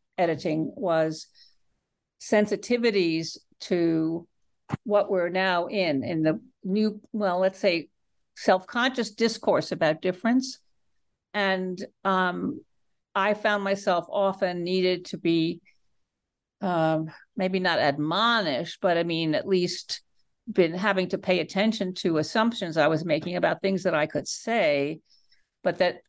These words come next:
would have now, would have all kinds of, um, negative, uh, associations. And so it was important to me that Tannere was coming into writing itself with a,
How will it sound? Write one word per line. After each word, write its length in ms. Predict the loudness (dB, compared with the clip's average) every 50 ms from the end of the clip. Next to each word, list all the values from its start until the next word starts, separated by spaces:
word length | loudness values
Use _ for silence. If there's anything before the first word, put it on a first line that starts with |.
| _ -2
would 240 | 4 6 6 6 4
have 340 | 0 0 0 0 0 -2 -2
now, 480 | -2 0 0 2 2 2 0 0 -2
would 120 | -2 -4 -4
have 260 | -4 -4 -4 -2 -4 -6 -10 -10 _ _ _ _ _ -6 2
all 220 | 4 4 4 4
kinds 420 | 2 0 0 0 0 -2 -2 -2
of, 360 | 0 2 2 2 2 0 -4 -12 -18 -20 _ -2 0
um, 480 | 2 2 2 0 -2 -2 -4 -4 -6 -8 _ _ _ _ _ _ -6
negative, 720 | 2 2 2 2 2 -2 0 0 2 2 2 2 0 -4 -8 -20 -20 _ _ _ _ _ _ _ _ _ _ _ _ _ -2
uh, 380 | 0 2 2 2 0 -2 -2 -2
associations. 840 | -2 2 2 2 2 2 0 0 0 0 0 -2 -2 -4 -4 -4 -4
And 120 | -6 -4
so 160 | -2 0 0
it 100 | 0 0
was 160 | -2 -2 -2
important 460 | -2 -4 -4 0 0 0 0 0 -4 -6
to 80 | -4 -2
me 320 | 0 0 0 0 0 0
that 320 | 2 2 2 2 0 -2 -4 _ _ -20 -20 -20 _ _ _ _ _ _ _ -4
Tannere 460 | -2 -2 0 0 0 2 2 2 2
was 240 | 2 -2 -4 -4 -10 _ _ _ _
coming 380 | -4 -2 0 0 0 -2 -4 -4
into 720 | 0 0 0 0 0 -2 -2 0 0 0 0 -2 -4 -8 -12 _
writing 560 | -14 -6 -2 0 0 2 0 0 0 -2 -4 -4
itself 440 | -8 -4 0 0 2 2 0 -2 -4
with 220 | -2 -2 0 0
a, 160 | 0 -4 -4